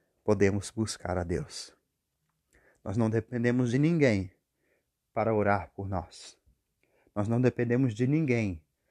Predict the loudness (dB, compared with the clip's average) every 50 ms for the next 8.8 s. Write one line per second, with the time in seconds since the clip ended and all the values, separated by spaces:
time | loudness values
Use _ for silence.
0 | _ _ _ _ _ 2 4 4 4 4 0 -4 -6 -6 -4 -2 -4 -4 -2 -4
1 | -6 -2 2 2 2 2 0 -4 -10 -8 -4 -2 -2 -2 -2 -4 -4 -4 -6 -6
2 | -4 -4 -6 -6 -8 -10 -16 _ _ _ _ _ _ _ _ _ _ _ _ _
3 | _ _ _ _ _ _ _ _ _ _ -4 -4 -4 -2 -4 -8 -6 -4 -4 0
4 | 2 2 2 2 0 -4 -8 -6 -6 -6 -6 -4 -4 -4 -4 -2 -2 0 0 -2
5 | -4 -8 -16 -20 -20 _ _ _ _ _ _ _ _ _ _ _ _ _ _ _
6 | -4 -4 -4 -2 0 0 0 2 2 0 -4 -4 -2 0 0 0 0 -2 -10 -18
7 | _ _ _ _ _ _ _ _ _ _ _ _ _ _ _ _ _ _ -6 -4
8 | -4 -2 -4 -4 -4 -4 -6 -6 -2 2 2 2 2 0 -4 -20